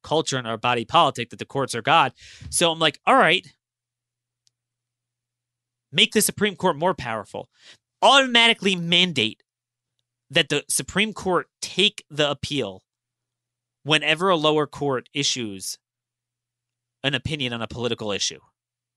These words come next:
and applies it broadly." Nationwide injunction. Again, one way you could take away their ability to do nationwide injunctions, you could go after standing.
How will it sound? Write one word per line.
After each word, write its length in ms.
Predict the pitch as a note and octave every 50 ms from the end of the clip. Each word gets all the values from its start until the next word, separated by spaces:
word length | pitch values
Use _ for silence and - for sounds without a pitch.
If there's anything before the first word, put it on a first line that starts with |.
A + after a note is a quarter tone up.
| _
and 160 | - B2 B2
applies 460 | G#2+ A2 - - - C#3+ D3 C#3+ C#3 D3
it 100 | C3+ -
broadly." 540 | C3 C3 B2+ A#2 G#2+ - - C#2 A1+ _ _ _ _ _ _ _ _ _ _ _ _ _ _ _ _ _
Nationwide 440 | B2 C#3 C#3 - C#3 C3+ B2 A#2+ B2
injunction. 320 | A#2+ B2+ A2+ G#2+ - G2+
Again, 200 | C3+ F3+ A3 F3 - - - -
one 200 | - G3+ A#3 A3+
way 100 | G#3 G3
you 120 | F3 E3+ D3+
could 120 | - D3+
take 200 | - D3+ D3 C3+
away 140 | C#3+ C#3+ C3+
their 100 | C3 B2+
ability 320 | B2 C3 B2+ B2+ A#2+ A#2+
to 40 | A#2
do 80 | A#2+ A#2
nationwide 440 | A#2 A2+ G#2+ - B2 A#2 A2+ A2+
injunctions, 500 | B2 - F#3 F3+ E3 C#3 - D3+ C#3 B2+
you 80 | C3 A#2+
could 100 | - B2
go 120 | A2+ B2
after 200 | A2+ G#2 - -
standing. 380 | A2+ - - F#3+ G3 F#3 F3+ D3+